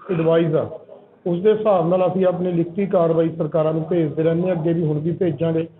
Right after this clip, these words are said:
ਲੜਾਈ ਸਾਡੀ ਉਹੀ ਆ, ਸਾਡੇ ਕੱਚੇ ਮੁਲਾਜ਼ਮ ਸਭ ਤੋਂ ਪਹਿਲਾਂ ਪੱਕੇ ਕੀਤੇ ਜਾਣ ਪਹਿਲ ਦੇ ਆਧਾਰ 'ਤੇ, ਪੁਰਾਣੀ ਪੈਨਸ਼ਨ ਸਕੀਮ ਜਾਰੀ ਕੀਤੀ ਜਾਵੇ, ਔਰ ਦਰਜਾ ਚਾਰ ਦਾ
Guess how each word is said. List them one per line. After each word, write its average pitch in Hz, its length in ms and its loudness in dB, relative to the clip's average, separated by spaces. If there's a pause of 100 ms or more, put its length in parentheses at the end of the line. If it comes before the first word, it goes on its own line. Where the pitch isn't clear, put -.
(400)
ਲੜਾਈ 175 300 2
ਸਾਡੀ 190 300 2
ਉਹੀ 202 340 2
ਆ, 208 180 4
ਸਾਡੇ 202 260 2
ਕੱਚੇ 202 320 0
ਮੁਲਾਜ਼ਮ 180 380 2
ਸਭ 170 200 0
ਤੋਂ 190 120 -2
ਪਹਿਲਾਂ 170 260 2
ਪੱਕੇ 170 280 -2
ਕੀਤੇ 151 340 -2
ਜਾਣ 160 200 0
ਪਹਿਲ 175 280 2
ਦੇ 190 100 0
ਆਧਾਰ 170 260 2
'ਤੇ, 165 200 -4 (680)
ਪੁਰਾਣੀ 175 300 2 (100)
ਪੈਨਸ਼ਨ 180 420 0
ਸਕੀਮ 180 380 -2
ਜਾਰੀ 156 280 2
ਕੀਤੀ 160 300 -4
ਜਾਵੇ, 165 300 0 (420)
ਔਰ 185 160 0
ਦਰਜਾ 175 460 2
ਚਾਰ 175 360 2
ਦਾ 147 220 0